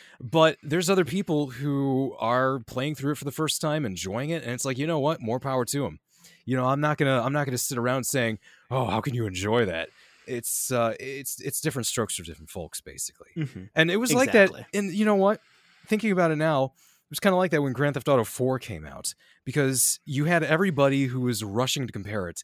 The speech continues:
Speaker 1: to San Andreas. People were complaining so much, saying, "Why isn't this like San Andreas?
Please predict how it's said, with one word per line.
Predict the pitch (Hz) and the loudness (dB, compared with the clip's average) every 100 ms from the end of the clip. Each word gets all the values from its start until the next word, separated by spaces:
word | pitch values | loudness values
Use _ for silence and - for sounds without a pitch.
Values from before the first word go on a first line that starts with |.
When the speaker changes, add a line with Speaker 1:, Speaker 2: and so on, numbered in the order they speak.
| _ _ | _ _
Speaker 1:
to | 107 | -6
San | - 120 92 | -4 -2 -4
Andreas. | 85 80 80 67 - - - _ _ _ | -8 -10 -12 -14 -12 -10 -10 _ _ _
People | - 147 139 127 | -4 -4 -2 -2
were | 110 | -4
complaining | 101 104 - 131 131 127 98 | -8 -14 -12 -10 -8 -10 -8
so | - - 160 165 175 | -6 -4 -4 -4 -2
much, | 135 139 95 - - - - | -2 -4 -4 -6 -8 -20 -10
saying, | - - 135 127 117 | -6 -4 -4 -4 -4
"Why | 110 139 | -4 -2
isn't | 131 | -4
this | 123 120 | -4 -2
like | 113 | -2
San | - 123 107 | -2 -2 -4
Andreas? | 98 101 120 80 78 | -4 -4 -4 -4 -8